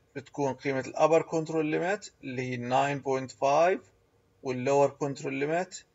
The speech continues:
اللي هي one point six. وبالتالي بنكون حصلنا على محط-، لوحة الانحراف المعياري عندما عدد العينات تساوي عشرة. طبعًا لرسم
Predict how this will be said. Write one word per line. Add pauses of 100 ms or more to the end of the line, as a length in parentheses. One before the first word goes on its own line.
(220)
اللي
هي
one
point (180)
six. (760)
وبالتالي
بنكون
حصلنا
على (560)
محط-، (160)
لوحة (160)
الانحراف
المعياري
عندما
عدد
العينات
تساوي
عشرة. (680)
طبعًا
لرسم